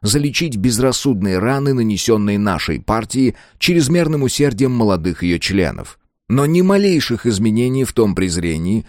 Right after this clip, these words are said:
с которым, судя по всему, относитесь ко мне вы, уважаемые джентльмены, так и не последовало. Напротив, последние два дня в парламенте оживлённо обсуждается постановка на голосование вопроса о недоверии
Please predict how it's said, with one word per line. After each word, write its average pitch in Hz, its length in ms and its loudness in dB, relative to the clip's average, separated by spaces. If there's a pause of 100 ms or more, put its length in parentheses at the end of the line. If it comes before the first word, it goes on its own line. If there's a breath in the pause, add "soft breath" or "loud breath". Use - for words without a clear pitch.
(140)
с - 120 -8
которым, 147 360 0
судя 131 240 0
по 120 140 0
всему, 123 320 0
относитесь 107 600 -4
ко 104 140 -2
мне 92 240 0
вы, 90 260 0
уважаемые 135 600 2
джентльмены, 147 680 0
так 95 240 -4
и 95 60 -2
не 95 80 -2
последовало. 73 720 -4 (340)
Напротив, 95 680 0 (260)
последние 98 540 2
два 90 180 0
дня 107 220 -2
в - 80 -10
парламенте 80 600 -4
оживлённо 90 640 -2
обсуждается 98 800 -2 (240 soft breath)
постановка 117 560 0
на 107 100 2
голосование 104 560 0
вопроса 98 640 0
о 101 40 2
недоверии 80 760 -2